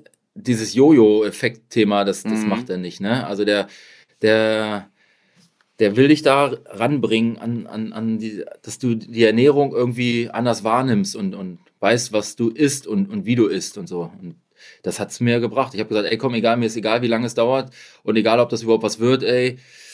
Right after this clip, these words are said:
Speaker 1: Äh, ja, der hat auch andere Ernährungsprogramme, so, wenn du jetzt zunehmen willst, haben ja auch manche das Problem, ne, wenn die zu dünn
Speaker 2: Ja.
Speaker 1: sind,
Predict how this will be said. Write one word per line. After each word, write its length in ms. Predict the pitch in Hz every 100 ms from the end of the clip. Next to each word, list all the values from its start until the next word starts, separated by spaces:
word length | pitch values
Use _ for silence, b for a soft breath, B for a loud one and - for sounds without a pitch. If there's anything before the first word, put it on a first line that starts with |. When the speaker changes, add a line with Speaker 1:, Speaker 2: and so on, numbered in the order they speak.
| B B B _
Speaker 1:
Äh, 400 | 110 113 110 107 - _ _ _ _
ja, 300 | 107 98 - _ _ -
der 120 | 117
hat 120 | 143
auch 120 | 127 120
andere 380 | 147 156 143
Ernährungsprogramme, 800 | 131 139 139 147 123 131 123 131 120
so, 260 | 120 117
wenn 140 | 117 120
du 60 |
jetzt 520 | 117 117 - - -
zunehmen 400 | - 165 160 147
willst, 240 | 139 139 127
haben 100 | 113
ja 60 | 117
auch 100 | 135
manche 180 | 123
das 140 | 123 120
Problem, 340 | 120 123 127
ne, 260 | 110 123 110
wenn 100 | 110
die 100 | 110
zu 140 | 104 107
dünn 120 | 104
Speaker 2:
Ja. 80 | 113
Speaker 1:
sind, 220 | 120